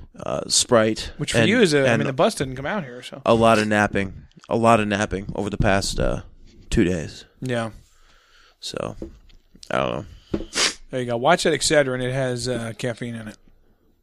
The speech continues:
Speaker 1: Yeah.
Speaker 2: It'll, it'll get in the way of your naps.
Speaker 1: Yeah, well.
Speaker 2: Mm-hmm. From Doctor Addison's mouth to your ears.
Speaker 1: Thanks, Doctor Addison. I appreciate that.
Speaker 2: Well, I'm here for
Speaker 1: Um,
Speaker 2: it.
Speaker 1: can you come over here and, like, feel this? I,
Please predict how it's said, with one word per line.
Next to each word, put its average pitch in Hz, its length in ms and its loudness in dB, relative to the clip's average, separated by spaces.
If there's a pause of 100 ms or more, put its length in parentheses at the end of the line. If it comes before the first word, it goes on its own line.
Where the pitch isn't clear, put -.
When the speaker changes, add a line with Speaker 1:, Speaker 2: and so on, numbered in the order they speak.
(340)
Speaker 1:
Yeah. 98 220 0 (140)
Speaker 2:
It'll, 127 160 -4
it'll 127 180 -2
get 123 140 -4
in 123 60 -10
the 131 60 -10
way 123 160 -10
of 123 60 -10
your 123 100 -10
naps. 120 360 -12 (160)
Speaker 1:
Yeah, 67 240 -4
well. - 300 -10 (140)
Speaker 2:
Mm-hmm. 127 160 -8 (160)
From 135 200 -4
Doctor 143 300 2
Addison's 135 360 -8
mouth 151 240 -8
to 127 80 -12
your 139 180 -8
ears. - 340 -12
Speaker 1:
Thanks, 117 220 0
Doctor 92 280 -2
Addison. - 400 -6 (140)
I 117 60 -10
appreciate 107 380 -8
that. 104 220 -4 (220)
Speaker 2:
Well, 143 140 -8
I'm 143 100 -8
here 139 80 -6
for - 80 2
Speaker 1:
Um, 113 320 4 (600)
Speaker 2:
it. - 80 -6
Speaker 1:
can 190 100 6
you - 580 0 (100)
come 151 160 2
over 131 140 4
here 113 160 2
and, 104 80 -2
like, 98 140 -6
feel 95 260 -4
this? 95 300 -4
I, 117 100 -2